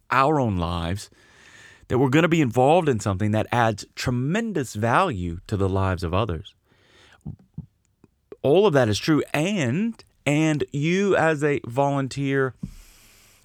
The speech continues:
will achieve a great level of success. You will have personal development and personal contribution and accomplishment. And there's a lot to be said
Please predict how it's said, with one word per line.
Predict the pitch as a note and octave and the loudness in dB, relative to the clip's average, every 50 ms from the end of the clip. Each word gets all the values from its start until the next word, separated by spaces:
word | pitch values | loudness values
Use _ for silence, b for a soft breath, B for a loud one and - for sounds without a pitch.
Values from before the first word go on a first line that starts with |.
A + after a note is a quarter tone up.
| B _ | B _
will | - B2+ D3 D3+ D3+ | -2 0 2 4 2
achieve | D3+ C3+ - - C#3 C3 B2 B2+ | 2 0 0 -2 -2 0 0 0
a | A#2+ | 0
great | A2+ A2+ B2 B2+ - | 0 0 0 2 2
level | - A2+ A2+ G#2+ A2+ A2 | 0 0 0 0 0 -2
of | G#2+ | -2
success. | G2 G2+ G2 - - F3 B2+ - - B B B B B B | -2 -4 -4 0 0 0 0 0 -6 B B B B B B
You | - B2 C3 D3+ E3+ F3 - _ _ _ _ _ _ _ _ _ _ _ _ _ _ _ _ - | -4 -2 0 0 0 -2 -4 _ _ _ _ _ _ _ _ _ _ _ _ _ _ _ _ -6
will | A2 A#2 B2+ C3+ B2+ A#2 | -2 2 4 4 4 2
have | G#2+ G#2 - - - - - A#2 A2+ G#2+ F2 F2+ G2 G#2 G#2 - _ - | 0 -6 -10 -12 -6 -2 2 2 4 4 4 2 2 0 -2 -6 _ -8
personal | - G#2+ - D3+ D#3 D3 - - - D3+ C#3+ C3+ | -6 -4 -2 -2 -2 -2 -4 -6 -4 -4 -4 -2
development | A#2+ A#2+ G#2+ A2 G#2 G2 - G2 G2 - _ _ _ _ _ _ _ _ _ _ _ _ _ _ _ _ _ _ _ _ _ _ _ _ - - | -2 -2 0 0 0 0 -2 -4 -6 -8 _ _ _ _ _ _ _ _ _ _ _ _ _ _ _ _ _ _ _ _ _ _ _ _ -8 -2
and | - G#2+ G#2+ G2 | 0 0 0 0
personal | - - A2 G2 - - G2 F2+ | 0 0 0 0 0 -2 -4 -4
contribution | - - F#2+ G2 F#2 - E2+ D#2 F#2+ E2+ - - F#2 | -2 0 -2 0 0 -2 -4 -4 -4 -4 -2 -4 -4
and | F2 | -4
accomplishment. | F2 F2 - G#2 G#2+ G#2+ - F2+ - - D2+ - B B B B B B | -4 -2 -2 -2 -2 -2 -4 -8 -8 -8 -10 -10 B B B B B B
And | D3 | -2
there's | D#3+ D#3 | 0 2
a | E3+ | 2
lot | C#3+ C#3+ C#3 C3+ D3 D3+ D#3+ D#3+ - - | 2 2 4 6 6 6 6 4 2 -2
to | - D3 | -2 0
be | C#3 C#3+ C3+ | 0 0 0
said | G#2+ - - - - - B2+ A#2 G#2 F2+ E2+ F2+ A2 C#3+ - | -2 -4 -6 -6 -2 0 2 2 2 2 0 -2 -2 -4 -6